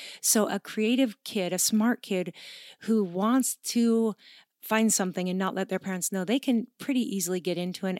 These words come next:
app that you have approved and find something.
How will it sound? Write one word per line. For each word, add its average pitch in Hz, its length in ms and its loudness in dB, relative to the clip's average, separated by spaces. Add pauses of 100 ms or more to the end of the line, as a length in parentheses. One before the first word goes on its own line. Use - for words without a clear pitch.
app 165 340 -4
that 170 260 0
you 185 320 -2
have 180 100 0
approved 165 680 -2 (520)
and 160 360 -6
find 185 360 0
something. 165 540 -4